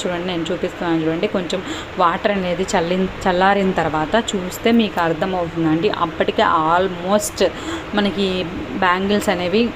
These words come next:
కొత్త వాటి మాదిరి రెడీ అయిపోయాయండి. తర్వాత అదే వాటితోటి ఒక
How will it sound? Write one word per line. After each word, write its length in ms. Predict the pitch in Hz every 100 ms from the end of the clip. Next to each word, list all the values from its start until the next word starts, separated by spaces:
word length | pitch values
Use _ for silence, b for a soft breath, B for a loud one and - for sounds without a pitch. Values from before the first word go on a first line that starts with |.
| -
కొత్త 180 | 185 - 220
వాటి 200 | 214 202 190
మాదిరి 260 | 170 180 170
రెడీ 200 | 170 180 185
అయిపోయాయండి. 540 | 170 170 165 165 165 160 190
తర్వాత 340 | 175 190 190 170
అదే 160 | 156 190 208
వాటితోటి 480 | 170 160 156 165 208
ఒక 120 | 202